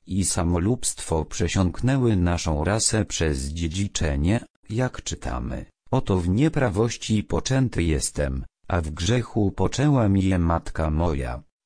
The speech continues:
Psalm pięćdziesiąty pierwszy, werset siódmy. Jest to prawdą w stosunku do całej ludzkiej rodziny.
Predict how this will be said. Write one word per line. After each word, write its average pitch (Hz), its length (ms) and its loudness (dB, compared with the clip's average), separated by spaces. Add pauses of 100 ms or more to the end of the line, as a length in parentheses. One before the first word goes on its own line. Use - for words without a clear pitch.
Psalm 131 560 0
pięćdziesiąty 90 720 0
pierwszy, 120 560 -2
werset 98 480 -2
siódmy. 67 600 0 (460)
Jest 78 440 -2
to 85 160 0
prawdą 90 680 -2
w - 140 -10
stosunku 76 720 -2
do 104 180 2
całej 127 500 0
ludzkiej 76 680 -2
rodziny. 82 600 -2